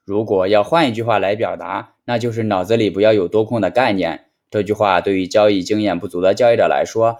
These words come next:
并不好理解，没有多空概念怎么开单呢？当你有了自己的交易系统之后，就会发现开单并不需要确定多空，只根据信号来决定即可。当然，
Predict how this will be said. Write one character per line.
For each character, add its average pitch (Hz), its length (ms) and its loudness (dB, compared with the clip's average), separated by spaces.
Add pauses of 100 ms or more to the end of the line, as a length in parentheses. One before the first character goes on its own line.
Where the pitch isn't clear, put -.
(120)
并 135 160 -4
不 160 80 -4
好 107 200 -2
理 85 160 -4
解， 82 300 -6 (240)
没 104 120 -2
有 98 140 2
多 110 180 0
空 117 180 -6
概 131 160 2
念 110 200 -2
怎 87 100 -6
么 82 100 -6
开 123 200 -4
单 143 240 2
呢？ 127 180 -4 (400)
当 95 180 -4
你 101 120 -2
有 85 160 0
了 85 160 2
自 127 160 -6
己 107 100 -4
的 92 80 0
交 107 180 2
易 107 100 2
系 151 140 -4
统 107 160 -2
之 117 120 -10
后， 175 180 2
就 117 140 -2
会 101 120 0
发 95 200 -2
现 85 260 -4 (220)
开 95 180 -2
单 92 240 0
并 117 160 -6
不 127 80 -4
需 147 160 -4
要 135 140 4
确 127 220 -4
定 110 180 -2
多 107 160 0
空， 147 360 -2 (220)
只 - 140 -10
根 107 180 2
据 104 140 -4
信 135 220 -2
号 139 160 2
来 92 120 2
决 82 200 -4
定 90 160 -4
即 90 160 -6
可。 - 300 -12 (300)
当 95 200 -2
然， 80 320 -2